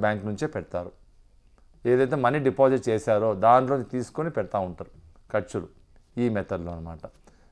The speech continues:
So ఎట్లా రికార్డు చేస్తాం ట్రాన్సాక్షన్ చూద్దాం under this method. First one for, ఆ, capital contribution అన్నాం. అంటే ఏంటి? ఏదైతే క్యాపిటల్ కాంట్రిబ్యూట్ చేస్తున్నారు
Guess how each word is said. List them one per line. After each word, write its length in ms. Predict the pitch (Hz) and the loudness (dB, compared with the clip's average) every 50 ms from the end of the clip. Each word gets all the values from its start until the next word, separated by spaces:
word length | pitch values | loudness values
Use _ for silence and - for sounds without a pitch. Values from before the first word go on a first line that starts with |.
| _ - | _ 0
So 120 | 175 175 | 0 0
ఎట్లా 280 | - - 143 131 208 226 | 0 0 -2 2 4 4
రికార్డు 380 | 208 185 185 185 170 156 127 139 | 6 6 8 8 8 8 8 4
చేస్తాం 280 | 131 127 - 151 156 | 2 2 2 -2 0
ట్రాన్సాక్షన్ 500 | - 127 120 117 110 - 127 120 131 127 107 - 107 | 2 2 0 0 2 -2 -2 -2 -2 -6 -6 -6 -6
చూద్దాం 240 | 101 90 87 85 - - - 95 104 | -6 -6 -8 -10 -12 -16 -16 -12 -10
under 160 | 101 101 101 98 95 | -6 -6 -4 -4 -4
this 100 | 90 - 92 90 | -6 -8 -10 -14
method. 260 | 85 - - 90 - - - - - - - - - _ - - - | -12 -10 -12 -12 -12 -14 -20 -20 -20 -20 -20 -20 -20 _ -2 8 8
First 260 | 143 139 - - - 147 123 | 8 8 8 2 0 2 2
one 100 | 104 92 95 - _ - _ _ _ _ _ _ _ _ - | 2 2 0 -8 _ -20 _ _ _ _ _ _ _ _ 4
for, 100 | 139 147 143 139 135 - | 6 8 10 8 8 6
ఆ, 280 | 95 123 123 120 117 98 - - 165 | 6 4 4 4 2 0 4 8 12
capital 340 | 165 180 180 - 214 202 185 - 147 | 12 12 10 8 2 2 4 4 4
contribution 540 | 131 123 113 120 110 110 104 - - 123 107 | 4 4 2 -2 -2 -2 -4 -4 -6 -6 -4
అన్నాం. 240 | 92 87 85 85 - _ - - - | -4 -6 -8 -10 -14 _ -20 -14 -10
అంటే 160 | 120 120 123 123 120 | -6 -2 0 0 0
ఏంటి? 360 | 117 117 107 113 113 113 117 113 - _ - _ - - - | 0 -2 -4 -4 -4 -4 -6 -8 -16 _ -20 _ -14 -4 0
ఏదైతే 200 | 123 131 139 165 | 0 2 2 2
క్యాపిటల్ 400 | 160 - 139 151 156 - 190 - | 4 6 6 6 6 4 2 2
కాంట్రిబ్యూట్ 460 | - 147 151 143 151 143 156 135 120 | 4 4 4 4 2 0 0 2 2
చేస్తున్నారు 360 | 123 113 - - 120 104 90 | 0 0 0 -2 -4 -4 -2